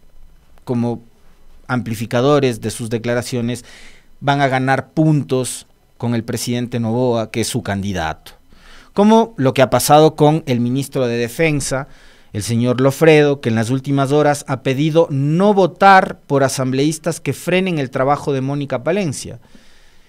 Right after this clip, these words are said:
interfiriendo abiertamente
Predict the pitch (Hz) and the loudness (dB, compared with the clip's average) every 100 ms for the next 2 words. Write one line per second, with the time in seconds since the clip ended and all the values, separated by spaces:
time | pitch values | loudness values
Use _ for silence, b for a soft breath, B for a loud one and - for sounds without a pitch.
0 | b 165 170 170 160 151 156 190 214 220 | b -2 0 2 0 0 -2 0 0 0
1 | 202 - _ 131 135 156 208 240 247 - | -2 -4 _ -2 0 2 6 4 4 -2
2 | 226 170 175 220 226 262 262 - | 0 2 0 0 -2 -6 -6 -8